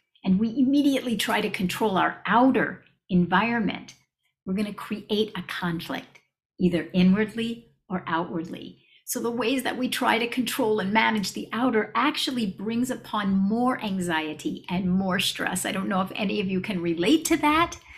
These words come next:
but I certainly can, and I certainly have so many times in my own life. We begin to think, "If I can just manage myself, if I can just control another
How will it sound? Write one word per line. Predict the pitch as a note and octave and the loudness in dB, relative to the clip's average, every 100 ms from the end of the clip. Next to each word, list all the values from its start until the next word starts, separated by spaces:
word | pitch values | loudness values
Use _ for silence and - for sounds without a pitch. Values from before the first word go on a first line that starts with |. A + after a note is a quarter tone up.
| - - - | -18 -18 -10
but | - | -2
I | F#3+ E3+ | 2 2
certainly | F#3 F#3 E3+ E3+ E3+ | 2 0 -2 -4 -4
can, | F3+ F3+ | -2 0
and | F3 | 0
I | E3 | 0
certainly | F3+ G3+ G#3+ F#3+ | -2 -4 -2 -2
have | F3+ F#3 F#3 - | -2 -2 -2 0
so | - - A#3 A3 | 0 2 2 2
many | F3+ D3+ | 2 -2
times | - C#3 - - - - | -2 -4 -4 -6 -8 -2
in | F#3 E3+ | -2 -2
my | E3 - | -6 -6
own | F3 D3+ | -6 -6
life. | C#3 - D3+ - _ - | -6 -8 -12 -16 _ 0
We | A#3 | 4
begin | B3+ - C4+ C#4 | 4 4 4 4
to | C#4 | 2
think, | C4 - F#3 - - - - | -2 -4 -6 -4 -10 -10 -10
"If | - | -4
I | G#3 | -4
can | G#3+ A3+ | -2 -2
just | G#3+ B3 - | 0 -2 2
manage | F#3 F3 E3+ - | 4 4 0 -4
myself, | D3+ D3+ - G#3+ F4+ F#4 - _ _ _ - | -6 -2 2 4 2 0 -12 _ _ _ -6
if | F#3 | 0
I | E3+ | 2
can | F3 E3+ | 2 0
just | F3+ F3 - | -2 -6 -4
control | E3+ - E3+ E3 | -6 -2 -2 -2
another | D#3 G#3 C#4+ D4+ D#4+ | 0 0 2 0 -2